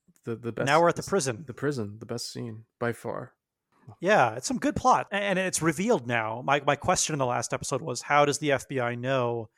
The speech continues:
Speaker 2: that, uh, that Coop is back?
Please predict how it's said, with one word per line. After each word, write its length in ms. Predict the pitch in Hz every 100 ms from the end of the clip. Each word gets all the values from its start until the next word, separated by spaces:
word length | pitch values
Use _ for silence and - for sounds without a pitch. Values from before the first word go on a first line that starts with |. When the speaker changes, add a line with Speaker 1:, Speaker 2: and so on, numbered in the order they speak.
| _ _ _ _ _ _ -
Speaker 2:
that, 460 | 120 110 110 - - - _ _ _ _ _ _ _ _
uh, 640 | 143 123 - 139 131 139 104 _ _ _
that 180 | 131 120
Coop 220 | - 151
is 100 | 131
back? 580 | - 147 147 117 - -